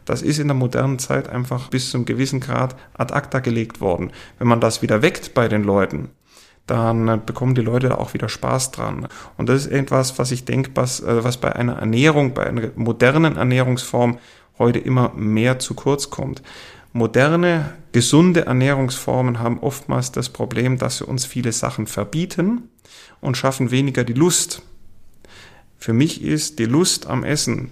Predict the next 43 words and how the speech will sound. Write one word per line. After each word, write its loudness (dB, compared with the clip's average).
der -2
Genuss 2
am -4
Essen -4
eine -4
ganz, -2
ganz -4
wichtige -4
Komponente. -4
Eine -2
wichtige 0
Komponente, 0
um -4
von -2
manchen 0
Dingen 2
nicht -2
zu -2
viel -2
zu -2
haben 0
und -8
von -8
anderen -2
Dingen -2
eventuell -2
nicht 0
zu -4
wenig 0
zu -6
haben. -6
Das -6
heißt -2
also, -2
Genuss 0
ist -8
da -4
mit -4
dabei. -2
Das -6
schaffen -4
wir 2
hier 0